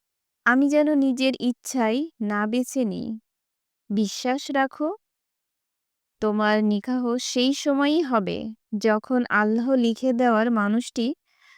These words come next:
তোমার ভাগ্যে আসবে, ইনশাআল্লাহ।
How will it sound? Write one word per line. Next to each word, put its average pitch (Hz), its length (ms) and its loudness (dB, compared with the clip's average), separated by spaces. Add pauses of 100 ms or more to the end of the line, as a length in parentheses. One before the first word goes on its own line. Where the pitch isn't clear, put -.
(180)
তোমার 226 300 4
ভাগ্যে 208 540 0 (180)
আসবে, 190 460 -2 (180)
ইনশাআল্লাহ। 190 960 -2